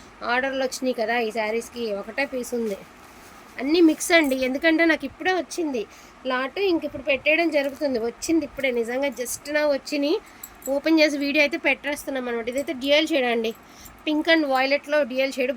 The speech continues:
బాగుంటుంది శా-, శారీ అయితే. ప్రజెంట్ ట్రెండింగ్ శారీస్ అనమాట. So ఎల్లోకి పర్పుల్, ప్రతిదానికి బ్లౌజ్ వస్తుందండి. నేను బ్లౌజ్ చూపించలేదు అనుకోదు, ప్రతిదానికి బ్లౌజులు వస్తాయి. మిస్‌ప్రింట్ ఎక్కడైనా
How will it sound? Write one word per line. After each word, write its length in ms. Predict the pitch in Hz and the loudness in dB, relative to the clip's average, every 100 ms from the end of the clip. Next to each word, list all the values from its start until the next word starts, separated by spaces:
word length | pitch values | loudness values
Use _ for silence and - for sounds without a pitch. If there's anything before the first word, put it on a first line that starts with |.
| 233 | -4
బాగుంటుంది 440 | 240 247 254 233 | -4 -4 -6 -6
శా-, 280 | 233 208 208 220 | -4 -4 -4 -6
శారీ 240 | 220 226 233 | -4 -4 -4
అయితే. 140 | 233 240 | -6 -6
ప్రజెంట్ 300 | 233 262 269 - | -4 -4 -8 -6
ట్రెండింగ్ 340 | 254 254 277 262 | -4 -2 -2 -4
శారీస్ 320 | 220 226 233 | -4 -4 -4
అనమాట. 280 | 214 196 220 359 - - - - - | -4 -4 -2 -2 -4 -14 -20 -14 -12
So 80 | - 269 | -4 0
ఎల్లోకి 320 | 294 311 349 277 | 2 0 0 -2
పర్పుల్, 280 | 247 240 214 - - 254 | -2 -6 -10 -12 -6 -4
ప్రతిదానికి 560 | 254 311 320 330 339 277 | -2 2 4 4 0 0
బ్లౌజ్ 260 | 285 277 311 | 2 2 -2
వస్తుందండి. 340 | 311 285 277 262 | -2 0 2 0
నేను 100 | 240 | 0
బ్లౌజ్ 240 | 254 285 277 | 0 0 0
చూపించలేదు 440 | 294 285 294 277 269 | -4 -4 -2 0 0
అనుకోదు, 300 | 269 247 208 | 0 -2 -2
ప్రతిదానికి 540 | 214 196 262 277 294 285 247 | -6 -4 -2 0 0 -2 -2
బ్లౌజులు 340 | 240 254 269 240 | -2 -2 -4 -4
వస్తాయి. 360 | - 262 185 175 - - - - - - - - - 220 | -2 -2 -2 -8 -18 -20 -20 -20 -20 -20 -20 -20 -10 -6
మిస్‌ప్రింట్ 500 | 233 - 311 320 294 285 | -6 -4 0 2 2 0
ఎక్కడైనా 480 | - 277 294 320 | 0 -2 0 2